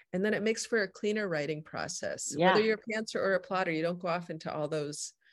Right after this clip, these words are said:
Speaker 1: little,
Speaker 2: Yeah.
Speaker 1: uh, divergent paths. And so that's what I do. And because the cards are colored, uh, and I have colored pencils and colored markers and stickers, it makes it sort of play. I mean, it's still
Speaker 2: Yeah.
Speaker 1: hard, but it makes
Speaker 2: Yeah.
Speaker 1: it sort of play. So I, so I outline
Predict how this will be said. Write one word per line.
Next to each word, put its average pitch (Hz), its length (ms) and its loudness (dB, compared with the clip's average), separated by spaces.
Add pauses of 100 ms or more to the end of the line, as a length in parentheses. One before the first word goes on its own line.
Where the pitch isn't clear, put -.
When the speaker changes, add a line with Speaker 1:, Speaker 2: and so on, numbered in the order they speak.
(520)
Speaker 1:
little, 165 380 4
Speaker 2:
Yeah. - 140 -4
Speaker 1:
uh, 147 180 2
divergent 165 600 0
paths. 156 460 -4
And 185 100 0
so 220 100 0
that's 277 280 2
what 269 80 4
I 262 80 8
do. 240 220 2
And 170 200 0
because 233 320 -2
the 226 140 2 (100)
cards 220 380 -2
are 160 100 -2
colored, 233 680 4 (140)
uh, 151 160 -2
and 160 120 0
I - 20 0
have 165 160 -2
colored 180 320 -4
pencils 220 560 -2
and 160 140 -4
colored 165 320 -2
markers 220 560 0
and 165 120 -2
stickers, 214 580 -2
it 147 120 -4
makes 196 340 -2
it 240 320 2
sort - 240 -4
of 175 200 -4
play. 220 520 0 (220)
I 196 40 -6
mean, 240 100 2
it's - 140 8
still 175 160 8
Speaker 2:
Yeah. - 60 2
Speaker 1:
hard, 622 440 0 (260)
but 226 80 4
it 254 80 8
makes 262 160 6
Speaker 2:
Yeah. 285 60 0
Speaker 1:
it - 20 0
sort 254 220 0
of 233 100 0
play. 170 260 2
So 208 200 2
I, 202 140 4
so - 180 0
I 202 100 4
outline 220 400 0